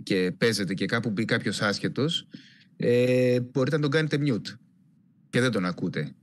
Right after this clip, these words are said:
Ή ακόμα καλύτερα να έχετε από την αρχή solo όλους αυτούς που θέλετε να είναι μέσα, οπότε όποιος καινούριος μπαίνει, να μην τον ακούτε. Αυτός θα σας ακούει βέβαια. Δεν μπορείτε να τους απαγορεύσετε να μπουνε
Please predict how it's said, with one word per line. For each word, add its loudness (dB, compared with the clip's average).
Ή 0
ακόμα 0
καλύτερα 0
να 0
έχετε 0
από 0
την 0
αρχή -2
solo 2
όλους 2
αυτούς -4
που -6
θέλετε 0
να -4
είναι -2
μέσα, -2
οπότε -2
όποιος -2
καινούριος 0
μπαίνει, 0
να 2
μην 2
τον 2
ακούτε. -6
Αυτός 0
θα 0
σας 0
ακούει 0
βέβαια. -2
Δεν 0
μπορείτε 2
να 2
τους 0
απαγορεύσετε 0
να -2
μπουνε -2